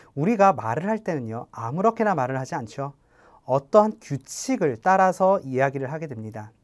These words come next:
이처럼 인간의 언어에는 다양한 규칙들이 있는데요.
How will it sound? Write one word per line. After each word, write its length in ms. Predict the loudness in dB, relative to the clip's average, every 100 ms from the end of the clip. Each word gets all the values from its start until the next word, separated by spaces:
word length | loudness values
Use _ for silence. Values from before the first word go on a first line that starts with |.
| _ _ _ _ _ _ _ -14
이처럼 500 | -2 2 2 0 -6 -20 -20 -8
인간의 640 | -4 0 6 6 6 2 0
언어에는 540 | -2 0 -2 -4 -10 _ _ _ _
다양한 400 | -10 -6 -4 -4
규칙들이 400 | -4 -10 -8 -8
있는데요. 460 | -6 -8 -8 -8 -10